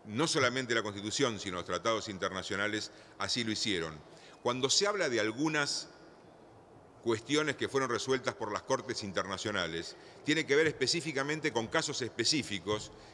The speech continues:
que la Corte se aparta de los mandatos generales. Entonces, me parece que tenemos que ser sumamente cuidadosos cuando hablamos de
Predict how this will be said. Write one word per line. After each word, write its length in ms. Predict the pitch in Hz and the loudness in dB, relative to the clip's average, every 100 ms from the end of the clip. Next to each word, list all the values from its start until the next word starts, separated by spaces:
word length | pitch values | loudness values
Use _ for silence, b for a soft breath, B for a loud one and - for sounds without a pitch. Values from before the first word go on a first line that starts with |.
| - | -2
que 120 | 110 | 0
la 220 | 104 107 | 2 2
Corte 400 | 156 131 113 117 | 4 2 2 0
se 120 | - 135 | 2 0
aparta 600 | 123 165 165 - 170 165 104 | 2 2 2 -2 -4 -4 -2
de 80 | 107 | -2
los 140 | 101 | 0
mandatos 500 | 107 113 135 135 113 | -2 0 0 -2 -6
generales. 680 | 104 131 117 80 71 - - B B B | -2 2 2 0 -8 -12 -14 B B B
Entonces, 360 | 92 123 120 113 | -4 -2 0 0
me 80 | |
parece 240 | 110 143 151 | 2 2 2
que 60 | |
tenemos 200 | 135 151 | 0 0
que 60 | 131 | 0
ser 160 | 147 131 | -2 0
sumamente 580 | 190 185 139 139 120 | 0 0 0 0 -2
cuidadosos 540 | 107 107 107 110 104 101 | 0 2 4 2 0 -2
cuando 180 | 90 90 | -2 0
hablamos 320 | 107 123 98 | 0 0 -2
de 260 | 101 110 | 0 0